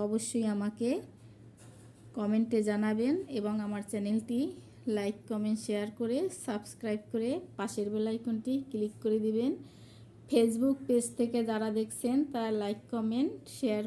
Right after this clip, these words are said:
করে আমার পেজটি প্লিজ ফলো করে দিবেন। এখানে আমি দুইটা ডিম ব্লেন্ডার জারে দিয়ে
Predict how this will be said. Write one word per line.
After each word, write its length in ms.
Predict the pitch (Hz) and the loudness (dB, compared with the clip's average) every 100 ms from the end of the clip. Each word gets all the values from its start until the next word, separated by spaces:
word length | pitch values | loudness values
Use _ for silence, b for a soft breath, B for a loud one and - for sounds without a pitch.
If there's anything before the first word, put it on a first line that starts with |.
| 214 | -2
করে 220 | 240 269 | 0 0
আমার 280 | 233 214 208 214 | 0 -2 -4 -2
পেজটি 400 | 226 220 - 254 285 - | -2 -2 -2 -2 -2 -2
প্লিজ 280 | 226 233 277 - - | 0 2 2 -2 0
ফলো 200 | 220 214 | 2 2
করে 240 | 214 208 | 0 -2
দিবেন। 320 | 190 185 190 196 190 - - _ - - - - - - | -2 -2 -2 -6 -8 -20 -20 _ -20 -20 -20 -20 -20 -8
এখানে 420 | 262 - 262 233 240 214 | -4 -2 2 2 2 0
আমি 200 | 214 254 480 - - - 208 196 | 2 2 2 -8 -20 -6 -2 4
দুইটা 400 | 220 220 254 233 480 - 285 208 | 4 4 2 2 2 2 2 4
ডিম 220 | 220 277 349 220 | 6 6 6 2
ব্লেন্ডার 460 | 214 214 226 226 | 2 2 2 0
জারে 280 | 220 214 220 | 0 -2 -2
দিয়ে 240 | 214 220 | -2 0